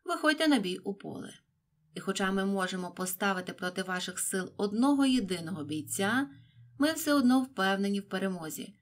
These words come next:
оскільки боремося за звільнення від вашого самозванця-повелителя, так званого короля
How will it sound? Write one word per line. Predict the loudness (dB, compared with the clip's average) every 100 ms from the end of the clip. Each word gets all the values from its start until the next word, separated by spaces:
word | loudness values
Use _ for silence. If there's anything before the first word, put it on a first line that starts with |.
| _ _ _
оскільки | -6 0 0 2 -2
боремося | -2 -2 2 6 6 4 0
за | -2 -6
звільнення | -4 -2 4 6 6 4 2
від | -2 -2
вашого | 0 2 2 0
самозванця-повелителя, | 0 -4 -10 -6 -4 -4 -10 -10 -8 -4 -4 0 2 0 -4 _ _ _
так | -4 -2
званого | -2 -2 0 4 4 2
короля | -4 -8 -6 -8 -10